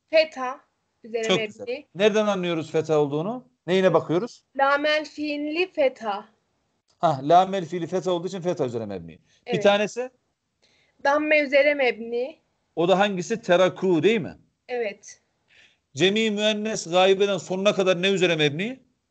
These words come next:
Speaker 1: Sükun üzere mebni.
Speaker 2: Çok güzel. Peki, failler açısından da değerlendirelim mi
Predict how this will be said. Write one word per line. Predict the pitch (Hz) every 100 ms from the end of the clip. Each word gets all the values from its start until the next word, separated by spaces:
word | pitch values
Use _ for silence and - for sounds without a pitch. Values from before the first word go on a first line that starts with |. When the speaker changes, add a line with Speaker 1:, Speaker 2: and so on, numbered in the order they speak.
| _
Speaker 1:
Sükun | - 302 339
üzere | 320 254 240 226
mebni. | 208 202 202 202 196 214 _ _ _
Speaker 2:
Çok | - 180 160
güzel. | 147 123 120 117 117 127 _ _ _
Peki, | 214 - 113 78 _ _ _ _
failler | - 170 180 196 202
açısından | 202 - 190 202
da | 190
değerlendirelim | 190 190 196 247 247
mi | 139